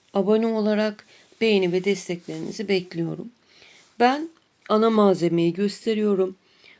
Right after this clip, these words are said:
Çoğaltması, farklı şeyler yapması sizin elinizde arkadaşlar. Yani bunun çok değişik versiyonlarını yapabilirsiniz. Bu tamamen sizin hayal gücünüze kalmış.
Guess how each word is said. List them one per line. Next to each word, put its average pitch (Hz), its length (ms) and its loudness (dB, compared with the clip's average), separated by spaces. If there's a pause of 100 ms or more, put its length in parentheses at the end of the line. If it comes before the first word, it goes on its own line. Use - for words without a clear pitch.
(140)
Çoğaltması, 175 960 0 (1300)
farklı 208 440 -2
şeyler 165 480 0
yapması 190 680 -4
sizin 208 360 -2
elinizde 156 480 -6
arkadaşlar. - 560 -12
Yani 196 300 0 (420)
bunun 247 520 0 (100)
çok 302 300 -2
değişik 185 380 0
versiyonlarını 202 720 0
yapabilirsiniz. 180 1040 -4 (1600)
Bu 262 220 -2
tamamen 254 540 0
sizin 226 340 -4
hayal 202 400 4
gücünüze 165 560 -4
kalmış. 165 560 -6